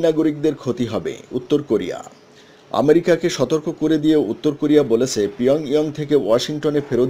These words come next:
যাওয়া একজন মার্কিন ছাত্রের মৃত্যু নিয়ে বাড়াবাড়ি করলে এর ফল ভালো হবে না। এর ফলে উত্তর কোরিয়ায়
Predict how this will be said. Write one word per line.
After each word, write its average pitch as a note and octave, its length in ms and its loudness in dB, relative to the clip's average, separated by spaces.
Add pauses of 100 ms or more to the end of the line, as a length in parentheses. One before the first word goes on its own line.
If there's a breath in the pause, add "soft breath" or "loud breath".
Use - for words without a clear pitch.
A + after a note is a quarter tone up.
যাওয়া C#3 180 6 (140)
একজন B2 320 0
মার্কিন A#2 300 -2
ছাত্রের C#3 480 -4
মৃত্যু A#2 400 -4
নিয়ে C3+ 240 0
বাড়াবাড়ি B2 440 4
করলে B2+ 260 0 (460 loud breath)
এর B2+ 160 4 (100)
ফল C#3 240 2 (140)
ভালো B2+ 260 2
হবে F#2 160 -4
না। D2+ 160 -8 (1160 loud breath)
এর C#3+ 220 8
ফলে E3 180 4 (120)
উত্তর E3+ 240 -2
কোরিয়ায় D#3+ 420 4